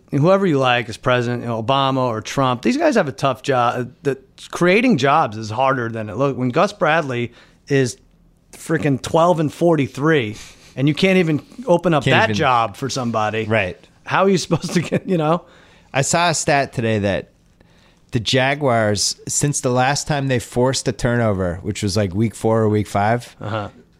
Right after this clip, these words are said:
Speaker 2: they've turned the ball over twelve times.
Speaker 1: To zero.
Speaker 2: So the last twelve turnovers
Speaker 1: Have
Speaker 2: in a
Speaker 1: been theirs.
Speaker 2: Jaguars game, they're minus twelve.
Speaker 1: Wow.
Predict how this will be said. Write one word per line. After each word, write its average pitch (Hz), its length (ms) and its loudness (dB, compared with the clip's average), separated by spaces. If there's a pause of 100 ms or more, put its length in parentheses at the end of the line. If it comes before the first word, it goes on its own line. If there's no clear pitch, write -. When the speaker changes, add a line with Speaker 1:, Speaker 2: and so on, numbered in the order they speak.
(260)
Speaker 2:
they've 139 180 2
turned 143 280 0
the 139 40 -2
ball 127 300 2
over 104 240 0
twelve 110 400 -2
times. - 580 -6 (420)
Speaker 1:
To 123 120 -4
zero. 120 260 0
Speaker 2:
So 107 100 2
the 131 80 2
last 151 340 0
twelve 147 380 0
turnovers 143 580 0
Speaker 1:
Have - 20 0
Speaker 2:
in 131 80 2
a - 40 4
Speaker 1:
been 120 60 2
theirs. 127 220 2
Speaker 2:
Jaguars 147 300 0
game, 151 280 0
they're 127 160 2
minus 123 400 0
twelve. 120 320 0
Speaker 1:
Wow. 139 520 0